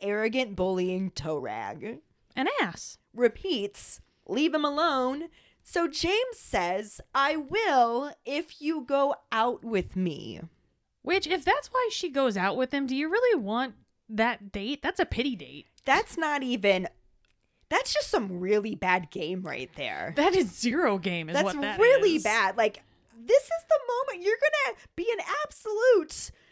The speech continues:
Speaker 1: arrogant bullying toe rag and think that's gonna get you a date? He's basically trying to extort her to get a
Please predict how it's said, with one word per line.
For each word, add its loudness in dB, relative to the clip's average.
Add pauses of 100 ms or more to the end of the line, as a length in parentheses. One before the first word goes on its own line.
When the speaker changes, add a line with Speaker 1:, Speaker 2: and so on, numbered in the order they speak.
(200)
Speaker 1:
arrogant 0
bullying 0
toe -2
rag 2
and -2
think -8
that's -8
gonna -4
get -10
you -4
a -2
date? -4 (680)
He's 4
basically 2
trying 0
to 4
extort 2
her 0
to 2
get 2
a 6